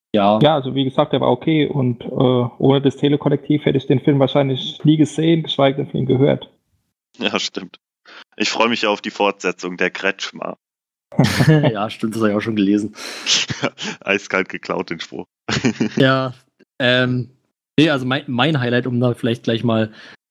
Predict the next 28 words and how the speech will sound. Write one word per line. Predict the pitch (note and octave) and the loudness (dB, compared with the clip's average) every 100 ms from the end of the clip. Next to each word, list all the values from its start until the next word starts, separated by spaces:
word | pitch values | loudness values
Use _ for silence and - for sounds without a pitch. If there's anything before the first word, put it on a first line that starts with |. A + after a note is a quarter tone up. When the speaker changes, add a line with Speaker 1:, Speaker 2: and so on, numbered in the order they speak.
| _ - | _ 0
Speaker 1:
an, | A#2 B2+ B2 - _ A#2+ | 4 4 4 -2 _ 0
äh, | A2+ A2 G#2+ - _ _ _ _ _ _ _ _ _ G2+ | 2 4 2 -4 _ _ _ _ _ _ _ _ _ 0
ja, | G2 G2+ _ _ | 0 -2 _ _
anzusetzen. | B2 A#2+ - A#2+ A2+ G#2+ - _ _ A#2 - A2+ | 2 2 4 4 4 0 -6 _ _ 0 2 4
Nee, | A2 A#2 | 6 4
wie | |
sa-, | A2+ G2 | 0 -4
wie | A2 | -2
sagt | A#2+ - | -4 -2
man | A2+ | 0
da? | G2+ G2 | 0 4
Keine | C#3+ | 4
Ahnung. | A#2+ A2+ G#2+ - - - | 4 -2 -4 -10 -16 -2
Auf | C#3+ C3+ | 0 2
jeden | E3+ D#3+ | 0 -2
Speaker 3:
Anknüpfen. | D3+ D3 D3 C3+ | -4 -6 -8 -8
Speaker 1:
Fall, | C#3 C3 B2+ C3 A#2+ _ - | -6 -2 -2 -2 -4 _ -4
äh, | |
anzuschließen. | C3+ D#3 C#3 - C#3+ D3 C3+ | 0 0 -2 -4 -2 0 0
Das | C3 B2+ | 0 0
ist | B2 | 0
wahrscheinlich | B2 B2 A#2+ A#2 | -2 -2 -2 -4
das | A#2+ | -4
Wort, | A#2+ A#2+ | -4 -2
was | B2 A2 | -4 -4
ich | - | -6
gesucht | C#3+ C3+ | -2 0
habe. | B2+ B2 | 0 -2